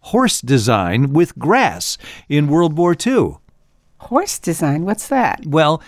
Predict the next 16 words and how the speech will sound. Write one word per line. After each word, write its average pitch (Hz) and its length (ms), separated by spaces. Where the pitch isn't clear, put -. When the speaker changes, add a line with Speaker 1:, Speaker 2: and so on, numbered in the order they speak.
Speaker 1:
there 196 180
are 175 180
these 170 320
ancient 202 480
hillside 156 600
designs 120 680
across 156 440
Britain 123 500
of 127 220
horses. - 720
There 131 160
are 127 60
some 143 240
with 120 180
horses 143 420
standing, 151 720